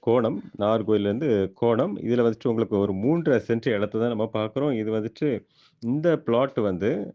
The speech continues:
ஆ, இந்த பிளாட்ல இருந்து நமக்கு வந்து டி டி சி பி லேஅவுட் வந்து ஸ்டார்ட் ஆகுது. So, அந்த என்ட்ரன்ஸ்ல ஒ-, ஒருத்தவங்களோட குடும்ப சொத்து, அதுல வந்து மூன்றரை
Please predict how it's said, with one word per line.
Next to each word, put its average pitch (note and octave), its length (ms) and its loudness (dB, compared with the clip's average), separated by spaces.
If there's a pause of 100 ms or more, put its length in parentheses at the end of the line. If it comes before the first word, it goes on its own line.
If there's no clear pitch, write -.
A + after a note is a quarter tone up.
(280)
ஆ, G#2 300 2 (200)
இந்த C#3+ 340 -2
பிளாட்ல C3+ 440 0
இருந்து B2+ 260 0
நமக்கு B2+ 220 -2
வந்து B2+ 220 -2
டி B2 100 0
டி B2+ 120 -8
சி C3 160 -8
பி A#2 300 0
லேஅவுட் A2+ 380 2
வந்து A#2 200 -2
ஸ்டார்ட் G#2+ 380 -4
ஆகுது. B2+ 380 -2
So, A#2+ 160 -2
அந்த G#2+ 140 0
என்ட்ரன்ஸ்ல C3 760 -2
ஒ-, - 680 -4
ஒருத்தவங்களோட A#2 760 2
குடும்ப B2 280 -4
சொத்து, A2 380 -4
அதுல A#2+ 280 0
வந்து C3 220 -2
மூன்றரை A2+ 340 -2